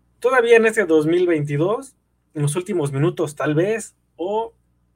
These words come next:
en los primeros, o en las primeras horas del dos mil veintitrés, del primero de enero, y si no, cuando lo tengas que ver, no hay bronca. Este mensaje es, es eterno".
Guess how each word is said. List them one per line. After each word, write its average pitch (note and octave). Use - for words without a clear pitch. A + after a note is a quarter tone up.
en C#3+
los C#3
primeros, D#3+
o A#2+
en A#2+
las A#2+
primeras D#3
horas F3+
del C3+
dos B2
mil C3
veintitrés, D3+
del B2
primero C#3+
de F3
enero, A#3+
y B3
si A3
no, A#3+
cuando D3+
lo D3+
tengas F#3
que C3+
ver, A#2+
no D#3+
hay E3
bronca. B2+
Este E3
mensaje D3+
es, D3+
es C#3+
eterno". C3